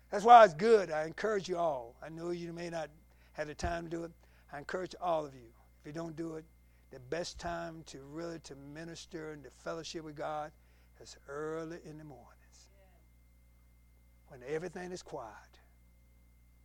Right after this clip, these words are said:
No T V, no phones, or nothing else. Everything is quiet. There's nobody but you and him. And when you study the life of Jesus, that's what he did. He always got up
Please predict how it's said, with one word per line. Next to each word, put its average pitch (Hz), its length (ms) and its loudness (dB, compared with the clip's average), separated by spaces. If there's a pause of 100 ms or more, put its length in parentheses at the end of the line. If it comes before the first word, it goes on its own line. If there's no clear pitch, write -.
(500)
No 131 180 -10
T 190 220 -4
V, 185 480 -4
no 135 140 -12
phones, 175 880 -6 (460)
or 139 60 -18
nothing 170 360 -8
else. - 440 -18 (1000)
Everything 175 300 -6
is 165 160 -10
quiet. 123 260 -16 (840)
There's 139 140 -16
nobody 151 340 0
but 143 140 -10
you 156 180 -10
and 165 120 -12
him. 139 180 -14 (680)
And 151 140 -8
when 156 120 -4
you 165 80 -6
study 220 340 4
the 220 120 2
life 214 300 6
of 220 100 -4
Jesus, 160 600 -6 (680)
that's 160 180 -2
what 175 120 0
he 190 100 0
did. 165 300 -2
He 147 60 -2
always 180 540 2
got 170 220 2
up 160 100 -6